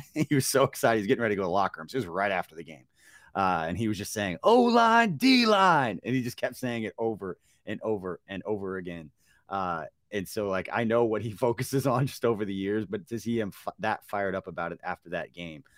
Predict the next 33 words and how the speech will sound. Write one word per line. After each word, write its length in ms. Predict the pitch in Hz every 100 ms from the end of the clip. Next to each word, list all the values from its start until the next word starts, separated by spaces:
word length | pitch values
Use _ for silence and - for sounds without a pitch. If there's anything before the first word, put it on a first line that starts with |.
| _ _ -
uh, 220 | 82 76
I'll 200 | 92 82
always 300 | 101 101 95
have 140 | 104 92
that 100 | 90
in 80 | 82
my 80 | 87
mind 360 | 87 87 85
of 200 | 82 76
anytime 400 | 98 92 - 90
you're 280 | 90 87 85 _ _
going 220 | 90 90
up 120 | 87
against 220 | 90 85 -
a 40 |
team 320 | - 90 87
that 180 | 82 80 _ - -
is 160 | 92 85
led 240 | 90 82
by 220 | 80 78 78
Chris 200 | 98 -
<laughs> 40 |
Ballard 300 | - 135 95
in 80 | 92
the 60 | 82
personnel 400 | 95 90 87 87
department, 420 | - 90 71 -
they 120 | 95
are 80 | 92
gonna 140 | 87
put 160 | 76 90
an 120 | 78
emphasis 480 | - 78 - 69 -